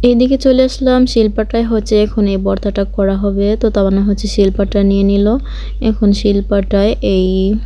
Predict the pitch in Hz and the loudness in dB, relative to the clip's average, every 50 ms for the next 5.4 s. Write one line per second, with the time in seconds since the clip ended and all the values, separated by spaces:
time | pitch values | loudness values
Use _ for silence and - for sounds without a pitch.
0 | - - - - - - - - - - - - 202 196 196 196 190 - 214 202 | -8 -8 -8 -8 -8 -8 -8 -8 -8 -8 -4 0 2 2 2 2 2 0 -2 -4
1 | 190 196 202 202 202 196 - - 226 - - 202 190 - 202 202 208 208 214 214 | -2 0 0 0 0 0 -4 -6 -6 -2 0 0 0 0 0 2 2 2 2 2
2 | 208 226 214 214 214 214 220 247 302 - - - - - - - - - - - | 2 2 2 2 2 2 2 0 -2 -2 -6 -10 -10 -10 -10 -10 -10 -10 -10 -8
3 | - 208 196 - - - 208 214 208 - - 247 240 - 254 240 208 196 208 202 | -4 -4 -4 -4 -2 -2 -2 -2 -2 0 0 0 0 2 2 2 2 0 0 0
4 | 202 208 208 - - 240 226 - - 208 190 185 185 185 185 190 196 208 202 208 | 0 0 0 0 -2 -2 -2 0 0 0 2 2 0 0 0 0 0 0 2 2
5 | 233 240 233 226 - 247 240 | 2 0 0 2 2 2 2